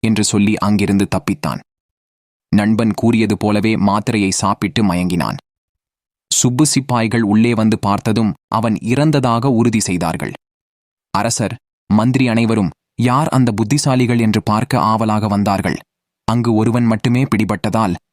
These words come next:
இவன் உடலை எடுக்க அவன் கண்டிப்பாக வருவான். ஆகையால் சிறையின் வெளியில் இவனை அப்படியே போடுங்கள். அவன் நண்பன் வந்ததும் அவனை பிடிக்கலாம் என்று உத்தரவிட்டார் அரசர். சிப்பாய்கள் அவனை அந்த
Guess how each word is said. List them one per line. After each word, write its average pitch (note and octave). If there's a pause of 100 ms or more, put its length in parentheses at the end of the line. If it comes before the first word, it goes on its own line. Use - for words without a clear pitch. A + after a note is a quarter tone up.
(160)
இவன் A#2+
உடலை B2
எடுக்க A2+
அவன் G#2+
கண்டிப்பாக A2
வருவான். G2 (500)
ஆகையால் G#2 (260)
சிறையின் C3+
வெளியில் A#2
இவனை G#2+
அப்படியே G#2+
போடுங்கள். F#2+ (380)
அவன் A2
நண்பன் B2
வந்ததும் A#2
அவனை G#2
பிடிக்கலாம் A2+
என்று G#2
உத்தரவிட்டார் G#2
அரசர். A2+ (540)
சிப்பாய்கள் B2+
அவனை G2+
அந்த F#2